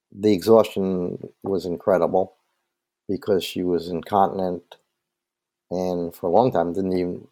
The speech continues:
would tear off her diapers. The cleanup, the preparation, the doctor's appointments, she, uh, the whole thing, uh, just on and on and on and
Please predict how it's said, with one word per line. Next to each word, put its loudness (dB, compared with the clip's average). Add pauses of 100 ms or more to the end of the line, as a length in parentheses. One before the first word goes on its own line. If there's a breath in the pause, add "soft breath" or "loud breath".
(140)
would -8 (140)
tear 4
off 0
her -4
diapers. 0 (460)
The -6
cleanup, 6 (420)
the -18
preparation, 6 (160)
the -4
doctor's 4
appointments, -6
she, -2
uh, -2
the -10
whole 8
thing, 0
uh, 0
just 0
on 4
and 2
on 2
and 0
on 0
and 2